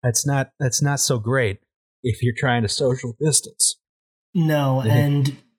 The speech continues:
Speaker 2: again, this is a, this is a conscious choice. If you put Lifeline service in, but you ignore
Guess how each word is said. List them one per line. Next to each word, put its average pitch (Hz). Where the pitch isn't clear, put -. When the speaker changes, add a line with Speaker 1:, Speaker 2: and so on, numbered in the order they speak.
Speaker 2:
again, 151
this 175
is 180
a, 143
this 185
is 170
a 143
conscious 165
choice. 135
If 131
you 131
put 160
Lifeline 151
service 143
in, 135
but 123
you 131
ignore 139